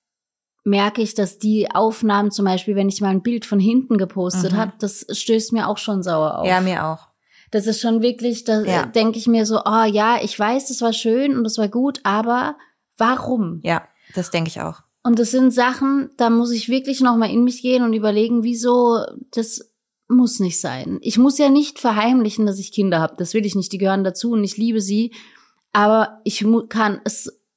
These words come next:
Speaker 1: muss, ich muss es ja nicht, ich muss es ja nicht zeigen.
Speaker 2: Ja.
Speaker 1: Aber auf der anderen Seite, Maria, wir reden ja auch ganz viel über unsere Kinder. Wir erzählen ja auch manchmal intime Sachen von unseren Kindern hier.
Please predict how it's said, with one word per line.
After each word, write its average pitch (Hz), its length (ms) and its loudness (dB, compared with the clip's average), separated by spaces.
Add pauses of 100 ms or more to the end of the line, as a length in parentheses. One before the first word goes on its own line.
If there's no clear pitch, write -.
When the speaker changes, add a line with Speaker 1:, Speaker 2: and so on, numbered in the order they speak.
Speaker 1:
muss, 226 360 0 (320)
ich - 140 -10
muss 220 200 0
es 214 100 -4
ja 226 140 2
nicht, 226 380 -2 (800)
ich 202 140 -2
muss 226 260 2
es 214 100 -6
ja 214 120 0
nicht 202 260 -4
zeigen. 214 480 0
Speaker 2:
Ja. 165 180 -2 (280)
Speaker 1:
Aber 214 260 4
auf 226 100 0
der - 120 -4
anderen 247 280 2
Seite, 190 260 0
Maria, 185 580 -4 (720)
wir 196 320 2
reden 277 320 4
ja 160 160 2
auch 165 200 -2
ganz 165 260 -2
viel 175 180 -8
über 160 240 -4
unsere 160 280 -6
Kinder. 175 320 -4
Wir 196 120 4
erzählen 240 540 0
ja 196 140 0
auch 214 180 0
manchmal 214 580 0
intime 240 720 2
Sachen 220 320 -2
von 220 160 -6
unseren 220 320 -4
Kindern 226 400 -4
hier. 277 320 -4